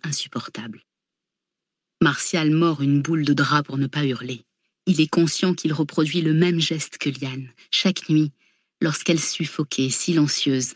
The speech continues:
dans le tissu pour atténuer les gémissements de son orgasme. Mon Dieu, qu'a-t-il fait ? Il donnerait n'importe quoi pour sentir le corps nu de Liane contre le sien.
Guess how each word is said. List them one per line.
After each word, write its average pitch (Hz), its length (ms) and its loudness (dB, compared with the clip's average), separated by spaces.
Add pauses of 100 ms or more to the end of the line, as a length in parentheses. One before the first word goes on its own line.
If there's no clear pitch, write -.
(260)
dans 143 100 0
le 139 140 2
tissu - 480 -2
pour 143 240 -8
atténuer 143 500 4
les 131 140 0
gémissements 131 680 0
de 117 80 0
son - 220 -2
orgasme. - 680 -4 (1300)
Mon 147 220 0
Dieu, - 180 -12 (540)
qu'a-t-il - 360 -14
fait ? - 360 -20 (1200)
Il 202 140 4
donnerait 160 360 -2
n'importe 156 520 -4
quoi 135 200 -8
pour 139 160 -10
sentir 139 460 -4
le 139 80 -6
corps 147 280 -2
nu 147 200 4
de 123 100 -6
Liane 139 380 0
contre 143 300 -8
le 120 80 -10
sien. - 320 -8